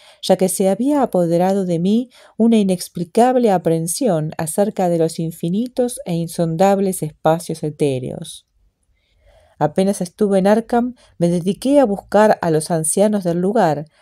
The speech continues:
para preguntarles acerca del yermo maldito,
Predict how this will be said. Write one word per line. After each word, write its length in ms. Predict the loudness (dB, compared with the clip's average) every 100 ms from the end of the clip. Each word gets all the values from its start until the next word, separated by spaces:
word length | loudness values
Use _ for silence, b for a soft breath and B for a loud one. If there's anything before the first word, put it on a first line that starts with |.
| b
para 240 | 2 2 2
preguntarles 760 | 0 0 0 2 4 4 2 -4
acerca 500 | -8 -4 -4 -2 -2
del 180 | -2 -2
yermo 400 | -2 -2 0 0
maldito, 680 | 2 2 0 -4 -8 -10